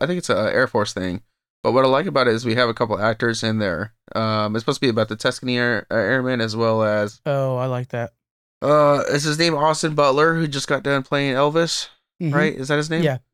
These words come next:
Speaker 2: yeah.
Speaker 1: And I think he was phenomenal in Elvis, so I'm really
Speaker 2: He
Speaker 1: excited
Speaker 2: really
Speaker 1: to see him on
Speaker 2: was.
Speaker 1: something else. And I think he's gonna be in the new Dune movie, uh, with
Speaker 2: Yeah.
Speaker 1: Florence Pugh. Yeah,
Speaker 2: He's
Speaker 1: so I'm
Speaker 2: playing one of the
Speaker 1: excited to see
Speaker 2: Harkonnen.
Speaker 1: him.
Speaker 2: Yeah.
Speaker 1: Yeah, man, I, I like him, um, and I'm excited to see more of him. So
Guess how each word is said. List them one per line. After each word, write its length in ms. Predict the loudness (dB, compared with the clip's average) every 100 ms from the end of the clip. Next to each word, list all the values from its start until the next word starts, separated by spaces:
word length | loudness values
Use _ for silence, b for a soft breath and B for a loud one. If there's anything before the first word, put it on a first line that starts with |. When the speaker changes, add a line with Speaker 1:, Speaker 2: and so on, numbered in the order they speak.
| _
Speaker 2:
yeah. 160 | -4 0
Speaker 1:
And 240 | 2 2 0
I 240 | 2 2
think 240 | 2 -2 0
he 120 | -2
was 160 | -2 -4
phenomenal 840 | -4 -2 2 4 4 2 0 -2
in 60 | 0
Elvis, 360 | 2 2 0 0
so 260 | 2 2
I'm 120 | 2
really 220 | 2 2 2
Speaker 2:
He 80 |
Speaker 1:
excited 280 | 2 2 0
Speaker 2:
really 100 | 0
Speaker 1:
to 40 | 0
see 120 | 0
him 60 | 2
on 40 | 0
Speaker 2:
was. 100 | 0
Speaker 1:
something 240 | -2 0
else. 240 | 0 0
And 80 | 0
I 40 | -2
think 260 | -2 -2
he's 140 | 0 0
gonna 200 | 0 2
be 120 | 2
in 60 | 2
the 80 |
new 200 | 0 0
Dune 280 | 0 0 0
movie, 420 | 0 -2 -4 -6 _ _ _ -4
uh, 540 | 0 2 2 0 -2 -6 -4
with 180 | -2 -2
Speaker 2:
Yeah. 40 | 0
Speaker 1:
Florence 300 | 2 2 0
Pugh. 340 | 0 0 -2 _ _ _ -2
Yeah, 160 | 2
Speaker 2:
He's 100 | 2
Speaker 1:
so 80 | 2
I'm 100 | 2
Speaker 2:
playing 120 | 2
one 100 | 2
of 40 | 4
the 60 |
Speaker 1:
excited 200 | 4 2
to 60 | 0
see 60 | 0
Speaker 2:
Harkonnen. 40 |
Speaker 1:
him. 160 | -2 -6 _ _ _ -10
Speaker 2:
Yeah. 240 | -6 -6 -6
Speaker 1:
Yeah, 420 | -2 0 2 2
man, 200 | 0 2
I, 160 | 2 2
I 160 | 2
like 220 | 2 2 2
him, 320 | -2 -4 -8 -4
um, 600 | 0 2 2 2 0 -2
and 320 | -4 -2 0
I'm 180 | 0 -2
excited 420 | -4 -2 -2 -2
to 60 | -6
see 120 | -8
more 260 | -6 -4 -2
of 240 | 0 -2
him. 280 | -4 -8 -10
So 400 | -6 -2 -2 -4